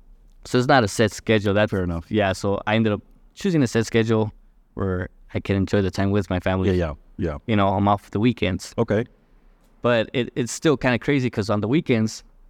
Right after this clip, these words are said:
Speaker 1: I, obviously I drive at night, come back in the morning, and that day I'll stay up all day.
Speaker 2: Yeah.
Speaker 1: I mean, I'm up all day just because I'm doing
Speaker 2: I
Speaker 1: stuff.
Speaker 2: mean, you rolled into here
Speaker 1: Yeah.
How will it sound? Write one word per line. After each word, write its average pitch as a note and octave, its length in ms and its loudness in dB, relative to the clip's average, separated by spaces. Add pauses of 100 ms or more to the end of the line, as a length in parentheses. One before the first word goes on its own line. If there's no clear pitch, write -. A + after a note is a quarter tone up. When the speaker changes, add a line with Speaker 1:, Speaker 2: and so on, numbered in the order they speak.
(220)
Speaker 1:
I, G#2 180 4 (260)
obviously G#2+ 360 2
I G2+ 80 4
drive G#2 280 0
at G2+ 100 2
night, A#2 400 0
come G#2+ 160 0
back G#2+ 160 2
in G#2 60 -2
the G#2 60 0
morning, A#2 400 2 (680)
and G2+ 160 2
that G2 180 2
day A2+ 320 0 (260)
I'll A2+ 100 4
stay A2+ 240 0
up G#2 140 2 (200)
all G#2 160 2
day. F2+ 320 -4 (200)
Speaker 2:
Yeah. F#2 280 -2
Speaker 1:
I G2 40 -2
mean, G2+ 180 0
I'm G#2+ 180 4
up G#2 160 0
all G2+ 120 2
day G2+ 180 0
just G2 240 -4
because F#2+ 420 -4
I'm G2 260 -2 (240)
doing A2 160 0
Speaker 2:
I A#2 60 -2
Speaker 1:
stuff. A2 140 2
Speaker 2:
mean, G2 180 -2 (300)
you A2+ 220 -2
rolled B2 320 0
into G2+ 240 0
here F2 500 0
Speaker 1:
Yeah. G#2 120 -2